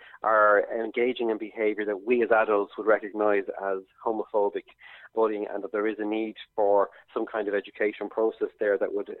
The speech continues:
help them to reflect on their behaviour and change it.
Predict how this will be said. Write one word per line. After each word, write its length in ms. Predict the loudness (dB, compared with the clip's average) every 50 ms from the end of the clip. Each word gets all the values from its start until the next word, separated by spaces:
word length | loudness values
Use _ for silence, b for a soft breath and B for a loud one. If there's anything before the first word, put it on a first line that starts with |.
| -12 -10
help 240 | -6 -6 -6 -6 -4 -4
them 160 | -4 -4 -6 -8 -8
to 80 | -8
reflect 320 | -6 -2 0 -2 0 0 -2
on 80 | -2
their 80 | -2 -2
behaviour 460 | -4 -4 -4 -4 -4 -4 -4 -6 -6
and 100 | -6 -8
change 300 | -10 -10 -10 -10 -10 -12
it. 80 | -14 -20